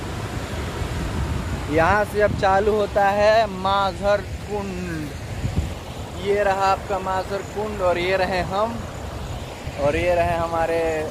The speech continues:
लोग जो बोल रहे हैं वीडियो बनाएंगे। अभी, अभी हम अपना वीडियो बनाए हैं। तो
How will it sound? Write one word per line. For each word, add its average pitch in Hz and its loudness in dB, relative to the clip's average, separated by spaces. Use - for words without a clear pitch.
लोग 156 0
जो 151 0
बोल 160 0
रहे 165 2
हैं 160 -2
वीडियो 156 0
बनाएंगे। 139 -2
अभी, 127 -2
अभी 143 -4
हम 156 -2
अपना 165 -2
वीडियो 185 -4
बनाए 175 -6
हैं। - -6
तो 151 -6